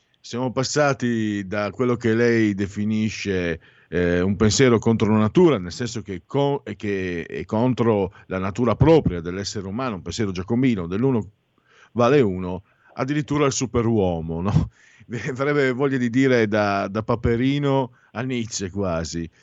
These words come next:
Ehm, questo percorso lei lo analizza nell'editoriale di oggi sul Giornale, appunto, e le sue conclusioni, professor Gervasoni, comunque sono, non sono,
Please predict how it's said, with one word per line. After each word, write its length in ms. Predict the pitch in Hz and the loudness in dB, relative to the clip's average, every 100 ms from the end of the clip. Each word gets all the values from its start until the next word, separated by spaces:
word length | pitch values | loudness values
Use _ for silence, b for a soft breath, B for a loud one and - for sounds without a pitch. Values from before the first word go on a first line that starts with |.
| b b b | b b b
Ehm, 1600 | - 92 92 92 90 90 90 87 87 87 85 85 85 82 82 80 - _ _ _ _ _ _ _ _ _ - | -10 -8 -6 -6 -6 -6 -4 -2 -2 -2 -4 -4 -6 -6 -6 -8 -12 _ _ _ _ _ _ _ _ _ 2
questo 280 | 165 175 131 | 4 6 4
percorso 1400 | 156 151 - 175 196 190 - 185 185 185 170 143 123 113 | 4 2 4 4 6 2 -2 0 0 2 4 4 4 2
lei 160 | 120 123 | 2 2
lo 100 | 110 | 2
analizza 640 | 104 104 107 104 98 95 | 0 0 0 -2 -4 -6
nell'editoriale 680 | 92 90 92 90 101 104 98 | -6 -8 -8 -6 -4 -2 -2
di 140 | 98 | -2
oggi 520 | 98 98 87 87 87 85 | -2 -2 -2 0 2 2
sul 300 | - 95 90 | 2 2 4
Giornale, 420 | 101 104 107 127 | 4 4 4 2
appunto, 840 | 131 104 110 113 120 101 85 78 b b b | 2 0 0 2 2 2 2 -4 b b b
e 760 | - 98 98 95 95 92 92 - _ _ | -6 -2 -2 -2 -2 -2 -4 -6 _ _
le 180 | - 151 | -2 2
sue 160 | 160 233 | 4 4
conclusioni, 680 | 196 156 165 139 135 107 95 101 - - 104 95 | 4 2 2 4 4 2 -2 -6 -14 -10 -8 -6
professor 380 | 98 104 123 | -4 0 2
Gervasoni, 800 | 107 107 101 104 92 85 82 87 87 b b b _ | 4 4 4 4 4 2 2 0 -4 b b b _
comunque 400 | 120 175 185 139 | 2 2 2 0
sono, 560 | 135 131 131 127 123 - 101 _ | 0 -2 0 0 -2 -6 -20 _
non 320 | 131 139 151 | -12 -4 -2
sono, 680 | 139 175 180 165 139 120 107 | -2 -2 -2 0 0 0 -2